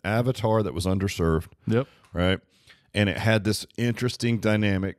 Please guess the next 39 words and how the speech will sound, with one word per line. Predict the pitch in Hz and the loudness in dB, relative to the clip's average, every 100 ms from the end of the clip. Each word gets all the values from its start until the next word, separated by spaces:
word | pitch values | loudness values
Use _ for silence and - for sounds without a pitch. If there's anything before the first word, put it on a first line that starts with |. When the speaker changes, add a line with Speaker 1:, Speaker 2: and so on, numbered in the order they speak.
| - | -2
Speaker 1:
which | 95 - | -2 0
it | 85 | 0
was | 95 85 | -2 -4
built | 71 82 113 113 117 - | -12 -4 0 2 0 -2
on | 98 | -4
something | 95 113 101 101 | 0 0 0 0
different | 87 113 76 | 0 0 -2
than | 95 | -2
every | 90 120 139 | -2 -2 0
other | 120 | 0
fitness | - 82 85 | -2 -4 -4
concept. | - 87 - - - | 0 0 0 -4 -6
You | |
don't | 85 110 151 | -4 0 0
have | 151 156 | 0 -2
to | - | -4
run | 98 110 | 0 0
out | 110 95 | 0 -2
there | 95 92 | 0 0
and | 92 87 | -2 -2
get | 107 | -2
on | 123 | 0
the | 123 | 0
hamster | 113 107 - 90 | -2 -4 -4 0
wheel | 90 85 | 2 2
of | 73 - - - - - | 0 -6 -20 -20 -20 -10
smoke | - - 123 107 - - | -8 0 2 2 -2 -8
and | 98 92 | -4 -2
mirrors | 98 113 104 95 80 78 80 | 0 0 0 0 -2 -6 -6
and | 90 90 | -4 -2
marketing | 113 120 117 117 87 87 80 | 0 0 0 -2 -2 -2 -2
and | 82 | -4
sales, | - - 117 107 101 90 87 | -6 -4 -2 0 0 -2 -4
and | 90 | -6
it's | 73 - - | -6 -10 -6
all | 113 120 123 | -2 0 0
about | 104 101 57 | 0 -4 -6
that. | 85 92 110 - _ - - _ _ | -4 0 0 -2 _ -20 -20 _ _
And | 117 107 92 | -2 -2 -4